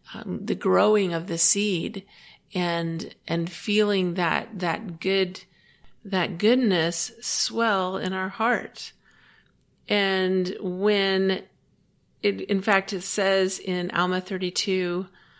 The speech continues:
twenty-eight, "When you feel these swelling motions, ye will begin to say within yourself,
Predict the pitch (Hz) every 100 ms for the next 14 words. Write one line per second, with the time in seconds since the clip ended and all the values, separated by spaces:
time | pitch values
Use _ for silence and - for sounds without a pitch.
0 | _ - 202 185 180 - 254 214 - 185
1 | 190 196 190 - 226 269 269 247 254 -
2 | 233 233 226 190 175 - 180 175 180 196
3 | 190 202 220 220 220 214 175 185 - 185
4 | - 185 190 185 185 185 175 170 165